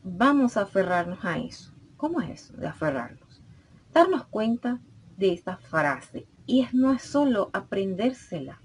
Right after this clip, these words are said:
Dios es vida. Es analizar, es meditar en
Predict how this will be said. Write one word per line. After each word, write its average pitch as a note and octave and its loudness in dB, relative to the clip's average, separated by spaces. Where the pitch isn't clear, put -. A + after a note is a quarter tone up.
Dios G#3+ -2
es G#3 -12
vida. F#3+ -4
Es G3+ 6
analizar, F#3 4
es C4 4
meditar A3+ 4
en G3 -6